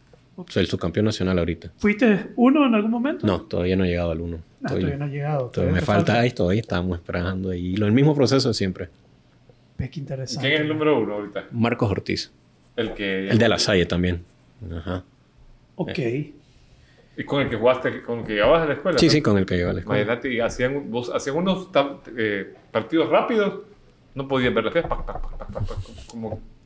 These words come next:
Speaker 1: Pero hay diferencia entre partido rápido con tiempo, ¿no? Y partido
Speaker 2: Sí, está el partido clásico, que es mucho tiempo, hora y media más treinta, que puede durar una partida cuatro o cinco horas.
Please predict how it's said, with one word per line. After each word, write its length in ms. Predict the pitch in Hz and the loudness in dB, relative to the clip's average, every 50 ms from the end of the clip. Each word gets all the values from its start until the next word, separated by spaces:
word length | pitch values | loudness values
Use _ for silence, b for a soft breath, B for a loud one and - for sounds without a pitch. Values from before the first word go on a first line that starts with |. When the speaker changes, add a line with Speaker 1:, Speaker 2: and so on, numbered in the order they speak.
| _ - | _ 0
Speaker 1:
Pero 120 | - 208 175 | 2 4 4
hay 60 | 180 | 6
diferencia 400 | 180 220 - 233 208 233 220 254 | 4 4 4 6 4 6 4 4
entre 140 | 180 160 156 | 2 2 2
partido 340 | - 156 139 - 165 165 170 | 2 0 0 2 2 4 4
rápido 420 | 170 175 185 220 - 262 254 226 - | 4 4 4 4 2 2 0 0 0
con 160 | 190 151 131 | -2 -4 0
tiempo, 320 | - 208 233 254 247 170 | 0 0 0 0 0 -2
¿no? 200 | 151 156 214 254 | -2 -2 -2 -4
Y 60 | 254 - | -4 -6
partido 380 | - 160 139 - - 170 165 | -6 -6 -6 -4 -4 0 2
Speaker 2:
Sí, 140 | 180 175 135 107 | 4 4 6 6
está 300 | 104 104 98 - - 117 | 4 4 2 2 2 2
el 100 | 117 117 | 2 2
partido 340 | 120 117 113 - 120 117 113 | 2 0 2 4 2 4 4
clásico, 340 | 131 131 135 160 139 107 - | 4 2 4 6 4 4 4
que 80 | 101 | 2
es 40 | 90 | 0
mucho 300 | 98 101 101 104 - 104 | 2 0 0 2 0 0
tiempo, 320 | - - 117 117 113 - 95 | 0 2 2 2 2 2 0
hora 140 | 95 98 | 2 2
y 20 | 92 | 0
media 320 | 95 98 95 95 98 95 | 0 0 0 0 -2 -2
más 180 | 92 92 90 - | -4 -4 -8 -6
treinta, 520 | - 120 117 117 113 107 101 - 95 92 | -4 -2 -2 0 -2 -4 -4 -6 -8 -6
que 100 | - 92 | -6 -8
puede 200 | - - - 92 92 | -6 -4 -2 -2 -2
durar 180 | 90 90 90 | -2 -2 -2
una 240 | 92 92 92 90 92 | -4 -4 -4 -6 -6
partida 460 | - 90 90 - - 90 92 90 85 | -6 -8 -8 -4 -2 0 0 0 0
cuatro 400 | - - - 85 87 90 - 92 | -2 -4 -2 -2 0 0 -2 -4
o 20 | 87 | -4
cinco 300 | - 95 92 - - 92 | -2 -2 -2 2 2 2
horas. 280 | 104 110 110 107 - | 2 2 -2 -6 -10